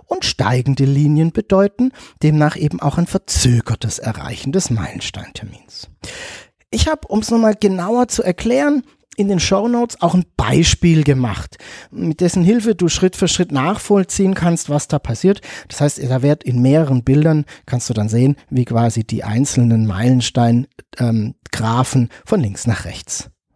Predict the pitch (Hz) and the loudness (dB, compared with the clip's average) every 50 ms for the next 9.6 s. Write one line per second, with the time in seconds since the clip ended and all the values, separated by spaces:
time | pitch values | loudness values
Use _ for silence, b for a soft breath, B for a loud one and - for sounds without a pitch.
0 | _ _ _ - - - - - - - - - - - - - _ _ _ _ | _ _ _ -20 -20 -18 -18 -16 -16 -16 -16 -16 -20 -20 -20 -20 _ _ _ _
1 | - 247 214 151 143 147 - - 254 240 190 - 208 196 185 B B B B B | 0 0 2 2 0 -2 0 0 0 0 2 2 0 0 0 B B B B B
2 | B _ 160 156 143 135 - - 208 226 240 - - _ 196 - - - 180 165 | B _ 0 2 2 0 0 2 2 2 0 -2 -6 _ -6 -6 -2 0 0 -2
3 | - - 127 143 175 202 254 247 - - 226 233 254 294 311 285 B B B B | 0 -2 -2 -2 0 -2 -2 -2 0 2 2 4 4 2 0 -2 B B B B
4 | - - 170 - - 185 180 175 170 165 175 - - _ - 104 113 110 107 110 | -4 -4 -4 0 0 2 2 4 4 2 0 -2 -6 _ -8 -6 -4 -2 0 0
5 | 135 160 170 - - 170 165 156 151 143 131 135 135 - 151 139 - 143 135 135 | 0 0 0 0 0 2 2 4 4 4 2 2 0 0 -2 0 0 2 2 2
6 | 135 131 135 135 139 156 151 151 B B B B B B - - 135 131 127 - | 2 2 2 2 0 0 -2 -2 B B B B B B -4 -2 0 0 0 -2
7 | - - 139 - 127 120 - - - - 139 - 107 101 - - 104 98 - - | -2 -2 0 0 0 -2 -2 -4 -6 -6 -4 -4 -6 -6 -8 -12 -14 -16 -16 -20
8 | _ _ _ - - _ _ _ _ _ _ _ _ _ _ _ _ _ 175 185 | _ _ _ -20 -20 _ _ _ _ _ _ _ _ _ _ _ _ _ 0 2
9 | 208 269 294 - - 330 302 - - 339 359 - | 2 0 0 -2 -4 -2 -2 0 0 0 -2 -2